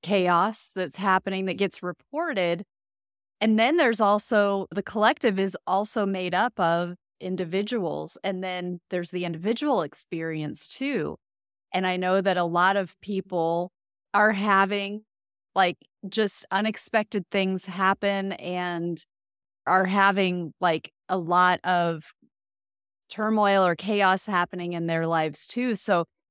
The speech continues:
it's kind of like that collective and individual piece. And even if we're not seeing it,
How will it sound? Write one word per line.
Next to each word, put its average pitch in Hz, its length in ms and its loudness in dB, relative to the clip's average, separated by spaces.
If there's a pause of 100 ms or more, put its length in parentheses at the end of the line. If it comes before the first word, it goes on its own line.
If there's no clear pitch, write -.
(200)
it's - 180 -4
kind 196 260 0
of 180 100 -2
like 180 260 2
that 170 360 2 (300)
collective 196 560 -2
and 196 360 -6
individual 190 840 -2
piece. - 500 -6
And 170 280 -2 (520)
even 196 340 2
if 185 280 0 (480)
we're 190 180 -2
not 185 240 0
seeing 185 280 -4
it, 180 200 -2